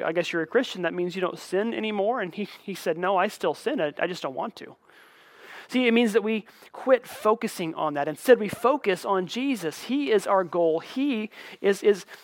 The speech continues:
our, our prize that we're trying to get to. And you may say, "Well, well, that's great, Kurt, but what's that look like?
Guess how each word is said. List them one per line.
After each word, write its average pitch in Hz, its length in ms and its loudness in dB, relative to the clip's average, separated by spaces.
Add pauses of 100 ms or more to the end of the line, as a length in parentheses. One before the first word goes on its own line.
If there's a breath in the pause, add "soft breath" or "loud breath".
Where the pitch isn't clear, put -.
(180 loud breath)
our, 190 300 4
our 185 360 4 (260)
prize 208 560 0
that 208 80 -8
we're 185 100 2
trying 214 320 -2
to 190 80 -6
get 262 220 -6
to. - 240 -10 (920)
And 208 80 -4
you 240 60 0
may 254 80 4
say, 269 100 0
"Well, 233 220 2
well, - 160 0
that's 247 220 4
great, 226 280 2
Kurt, 220 200 -2
but 220 60 -8
what's 247 160 0
that 233 120 2
look 254 200 -4
like? - 320 -20